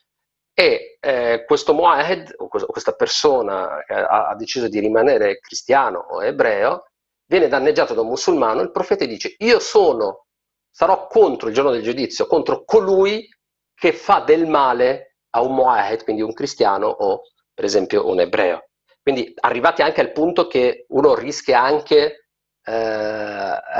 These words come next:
a-, rischia anche di trovarsi contro il profeta il giorno del giudizio per aver leso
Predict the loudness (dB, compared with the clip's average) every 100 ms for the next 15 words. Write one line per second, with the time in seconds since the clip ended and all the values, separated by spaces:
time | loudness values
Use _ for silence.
0 | 0 0 -2 2 2 2 -2 -2 0 2
1 | 0 -2 -4 0 0 0 -4 -4 -4 -2
2 | -2 0 0 0 -4 -2 -2 0 0 0
3 | 0 0 -2 _ -6 0 0 0 0 0
4 | 0